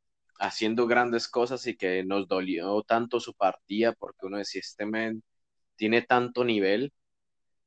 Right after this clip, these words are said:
Prácticamente, si uno dice, si Edge hubiera estado más años que tuvo John Cena, ¿no?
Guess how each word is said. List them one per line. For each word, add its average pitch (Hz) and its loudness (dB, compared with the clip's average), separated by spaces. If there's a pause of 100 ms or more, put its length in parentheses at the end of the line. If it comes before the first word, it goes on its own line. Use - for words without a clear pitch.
(140)
Prácticamente, 107 0
si - -10
uno 101 -2
dice, 110 0 (480)
si 107 2
Edge 127 2
hubiera 120 4
estado 104 -2
más 113 -6
años 120 -6 (720)
que 104 2
tuvo 110 4
John 117 2
Cena, 123 2
¿no? 117 -4